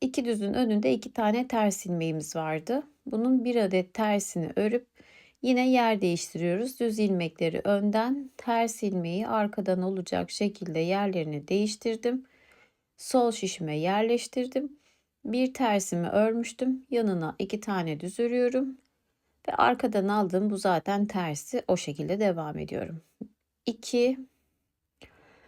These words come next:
üç adet ters ilmek ördükten sonra bakın en ortada bir düz ilmeğimiz vardı. Bunun sağına ve solundaki ilmekleri de düze çeviriyorum. Bir düz, iki düz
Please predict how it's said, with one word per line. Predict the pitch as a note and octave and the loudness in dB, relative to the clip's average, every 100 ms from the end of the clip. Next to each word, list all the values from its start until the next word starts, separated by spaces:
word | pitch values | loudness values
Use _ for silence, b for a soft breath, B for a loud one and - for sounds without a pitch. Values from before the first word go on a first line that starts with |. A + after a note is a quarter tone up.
| b b - | b b 0
üç | C4 C4 | 0 4
adet | B3+ A3 F#3 - | 2 2 0 -2
ters | G#3+ A#3 - | 0 0 0
ilmek | A#3+ A3 F3+ F#3+ | 0 2 0 2
ördükten | F#3 F3+ F#3 - G3+ G3 | 2 2 0 -2 0 0
sonra | F#3+ F#3+ F3 F#3+ | 0 0 0 0
bakın | G3+ G#3+ | -2 -2
en | A#3+ A#3 | 0 2
ortada | G3 F#3 G#3 A#3 | 0 0 -2 0
bir | A3 G#3+ | 2 2
düz | G#3 F3 | 2 0
ilmeğimiz | F3 D#3+ D#3+ D#3 D3 - | 0 0 0 -2 -4 -2
vardı. | D#3+ F3+ B3+ | 0 0 -2
Bunun | B3+ G#3+ | -2 0
sağına | B3 - C4 A#3 G3 F#3+ | 0 0 0 2 0 -2
ve | G#3 | -4
solundaki | - A3+ G3 F3 F3+ A3 | -2 -2 0 0 -2 -4
ilmekleri | A3 G#3 F#3 E3+ E3 D3+ | 0 0 0 0 -2 -2
de | D3 | -4
düze | E3 G3+ | -4 -4
çeviriyorum. | G#3+ A3 A3+ A3 A3 A3 A#3+ - _ _ | -2 -2 -2 -2 -2 -2 -6 -10 _ _
Bir | G3+ G#3 G#3 A3 | 0 2 0 0
düz, | A3 A3+ - - b b b b b b b - | -2 -4 -10 -20 b b b b b b b -6
iki | G3 G3 A3+ G#3 | -6 -2 -2 0
düz | A3 A3+ A#3 - | 0 0 -4 -16